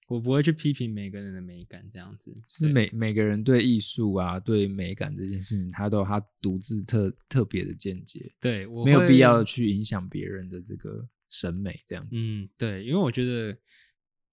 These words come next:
Speaker 1: 每个人展现美的方式不太一样，所以他可能觉得这样子很美，我就觉得可以接受。嗯哼，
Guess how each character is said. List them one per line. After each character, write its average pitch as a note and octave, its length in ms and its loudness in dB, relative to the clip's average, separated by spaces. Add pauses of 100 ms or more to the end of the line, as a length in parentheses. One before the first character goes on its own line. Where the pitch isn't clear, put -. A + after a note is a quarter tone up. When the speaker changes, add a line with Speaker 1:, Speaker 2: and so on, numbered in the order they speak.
(120)
Speaker 1:
每 A#2+ 160 0
个 B2 100 0
人 C3 340 -2 (100)
展 G2+ 220 -4
现 C#3+ 160 -2
美 G#2 220 -6
的 G2+ 100 -16
方 G#2 160 -12
式 G#2+ 100 -12
不 G2+ 160 -14
太 F#2+ 180 -12
一 E2 80 -16 (100)
样， A#2 220 -16 (380)
所 A2+ 220 -6
以 G#2 240 -8 (420)
他 - 140 -2
可 - 120 2
能 A2+ 120 0
觉 A#2+ 120 -4
得 A#2 60 -4
这 B2 100 -10
样 A#2+ 120 -8
子 G#2+ 100 -10
很 G2 160 -12
美， F#2+ 360 -16
我 G2 120 -14
就 A#2 80 -8
觉 F#2+ 220 -12
得 F#2+ 80 -18
可 - 160 -14
以 F#2 60 -10
接 F2+ 240 -20
受。 - 280 -20 (540)
嗯 A#2+ 180 -14
哼， G2+ 200 -12